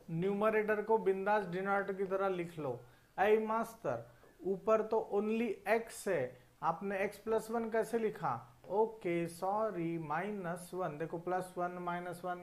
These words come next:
get cancel, बात तो वही है, ऐसे, ऐसे, ऐसे। तो आपको याद होगा, तो हमने ऐसे बहुत से sum उस वक्त भी लिए थे। तो ये हो जाएगा बेटा वन एक्स,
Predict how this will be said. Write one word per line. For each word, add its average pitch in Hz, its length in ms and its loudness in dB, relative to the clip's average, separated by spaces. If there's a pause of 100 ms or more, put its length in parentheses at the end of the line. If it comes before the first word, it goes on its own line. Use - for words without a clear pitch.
(100)
get 180 640 -4 (120)
cancel, 190 540 -6 (120)
बात 170 440 -4
तो 180 100 -2
वही 180 540 -2
है, 143 260 -8 (160)
ऐसे, 156 360 -4 (360)
ऐसे, 151 340 -2 (400)
ऐसे। 170 340 -4 (580)
तो 170 80 -6
आपको 175 440 0
याद 185 300 2
होगा, 185 260 2 (500)
तो 175 80 -2
हमने 180 340 0
ऐसे 165 360 -2
बहुत 175 360 2
से 196 160 -2
sum 185 260 -4 (100)
उस 185 240 -8
वक्त 190 160 0
भी 175 220 -2
लिए 170 280 0 (160)
थे। 156 140 -6 (2500)
तो 170 80 -2
ये 175 140 0
हो 185 200 2
जाएगा 180 340 0
बेटा 180 260 -2
वन 156 300 -2
एक्स, - 360 -10